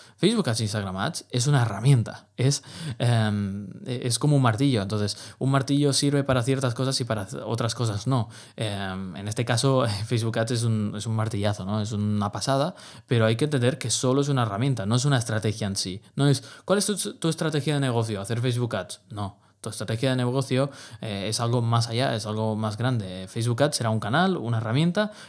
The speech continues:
que vamos a usar. Entonces, eh, lo que también es súper importante dentro de esta pata es entender cuándo es el momento adecuado para usar esto y cuándo no. ¿De acuerdo?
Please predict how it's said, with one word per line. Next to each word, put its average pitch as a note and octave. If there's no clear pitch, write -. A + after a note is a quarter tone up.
que A#2+
vamos A#2
a G#2
usar. F#2
Entonces, B2+
eh, A#2+
lo A#2
que A#2
también B2+
es C#3+
súper C3
importante B2+
dentro A2+
de B2
esta B2
pata C#3+
es C3
entender C3
cuándo C#3+
es C3+
el A#2
momento A2
adecuado G#2+
para G#2
usar G#2
esto A2+
y A2+
cuándo G2
no. F#2
¿De G#2
acuerdo? G#2+